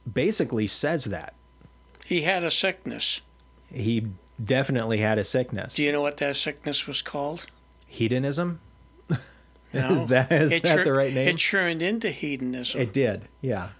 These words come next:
Speaker 2: Right, but he actually had a sickness called boredism. He was bored.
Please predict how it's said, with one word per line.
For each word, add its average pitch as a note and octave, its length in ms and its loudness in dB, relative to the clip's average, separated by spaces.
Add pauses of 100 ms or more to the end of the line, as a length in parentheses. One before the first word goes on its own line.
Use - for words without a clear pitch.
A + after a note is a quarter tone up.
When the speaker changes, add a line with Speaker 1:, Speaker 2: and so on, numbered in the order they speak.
(140)
Speaker 2:
Right, C#3 300 -4
but D3 160 -4
he E3 220 0
actually E3+ 500 -2
had D3 160 -2
a D3 40 -4
sickness - 460 -4
called D3 400 -6 (540)
boredism. C#3 680 -2
He D3 160 -2
was F3 200 -2
bored. G#3+ 500 -2